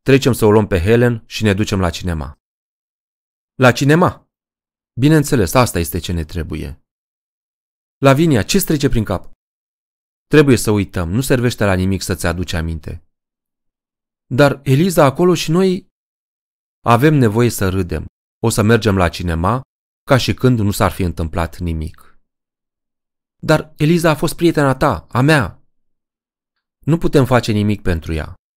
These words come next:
Pentru noi trebuie să facem ceva." "Insist, n-am de gând să mă duc acasă și să bocesc. Nu vreau să mă gândesc la asta. Mă ocup de orice,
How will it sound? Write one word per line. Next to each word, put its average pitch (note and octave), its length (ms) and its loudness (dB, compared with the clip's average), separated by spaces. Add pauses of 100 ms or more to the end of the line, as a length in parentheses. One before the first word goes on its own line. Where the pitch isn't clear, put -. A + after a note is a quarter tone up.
(240)
Pentru A#2 300 2
noi C3 200 2
trebuie F2+ 280 -4
să E2 140 -8
facem E2 300 -6
ceva." - 400 -12 (1500)
"Insist, G#2 520 -2 (320)
n-am C3+ 240 6
de A2+ 140 4
gând A2 140 0
să G#2+ 120 -4
mă G2 80 0
duc F#2 120 -6
acasă G2+ 360 -2
și - 140 -8
să G2+ 100 -4
bocesc. E2+ 580 -8 (300)
Nu C#3+ 180 2
vreau C3 160 6
să G#2 120 -2
mă F#2+ 120 0
gândesc F2 380 -4
la D#2 140 -6
asta. - 400 -14 (320)
Mă C#3 100 6
ocup C#3 260 2
de A#2+ 80 4
orice, A2 520 2